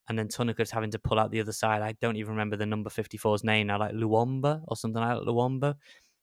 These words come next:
He had a field day, one v one against Tunnicliffe, who isn't, you know, the paciest of, of central defenders. And what I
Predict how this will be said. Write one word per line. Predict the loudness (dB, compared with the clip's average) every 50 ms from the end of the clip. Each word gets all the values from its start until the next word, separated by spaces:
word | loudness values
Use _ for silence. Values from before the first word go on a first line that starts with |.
| _ _ _
He | 2 4
had | 4 4
a | 4
field | 0 0 0 0 0 0 0
day, | -2 -4 0
one | 4 4 4 4 4 2
v | 2 2 2
one | 2 2 0 0 0
against | -2 -2 -4 -4 -6 -8 -14 -20 _ _ _ _ _ _ -2
Tunnicliffe, | 0 0 0 0 -2 -4 -6 -4
who | -2 0 2
isn't, | 2 2 0 -4 -8 -10 _ _ _ _ _ _ _
you | -10 -8
know, | -6
the | -8 -8
paciest | -2 0 0 0 0 -2 -6 -8 -10 -10 -10
of, | -12 -14 -14 -16 _ -16
of | -16
central | -8 -6 -6 -6 -6 -6 -10 -12
defenders. | -10 -8 -6 -6 -6 -6 -8 -10 -10 -10 -12 -14 -16 -20 -20 -20 -20 -20 -20 _ _ _ _ _ -8
And | -6 -2 -2
what | 0 0
I | 0